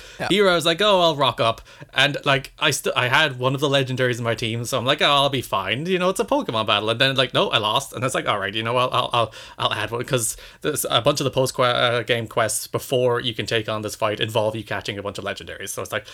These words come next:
Speaker 2: "Listen, I'll be a little cheap. I'm gonna add a second legendary to my team." And it's like, "No, to kick my ass again."
Speaker 1: <laughs>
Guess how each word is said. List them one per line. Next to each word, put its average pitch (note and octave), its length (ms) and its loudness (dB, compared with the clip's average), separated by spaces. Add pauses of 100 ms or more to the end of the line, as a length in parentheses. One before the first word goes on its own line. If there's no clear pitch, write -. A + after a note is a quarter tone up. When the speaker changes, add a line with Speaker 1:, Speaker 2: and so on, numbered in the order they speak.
(180)
Speaker 2:
"Listen, G2 380 -8 (160)
I'll A2+ 100 0
be B2+ 140 0
a - 20 0
little C#3+ 180 0
cheap. - 340 -8 (200)
I'm A#2+ 60 -6
gonna C3 100 2
add A#2+ 140 2
a G#2+ 40 -8
second G2 380 -2
legendary F#2 400 -6
to A2 100 -4
my G2+ 120 -4
team." G2+ 260 -10 (120)
And G3 120 -6
it's C#3 140 2
like, D#3+ 120 0
"No, G#3+ 300 2 (120)
to A3+ 60 -6
kick - 260 0
my E3+ 120 4
ass E3+ 220 4
again." C4 440 4
Speaker 1:
<laughs> - 60 -6